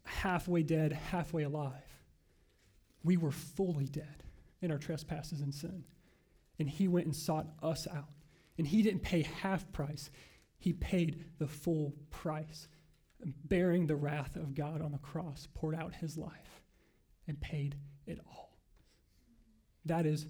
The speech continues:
the story of who we are as children of the King. And just as the spirits had that life breathed into them,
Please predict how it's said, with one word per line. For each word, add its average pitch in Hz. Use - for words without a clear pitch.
the 151
story 156
of 156
who 180
we 165
are 147
as -
children 147
of 151
the 143
King. 143
And 156
just 151
as 156
the 160
spirits 165
had 156
that 151
life 151
breathed 151
into 156
them, 143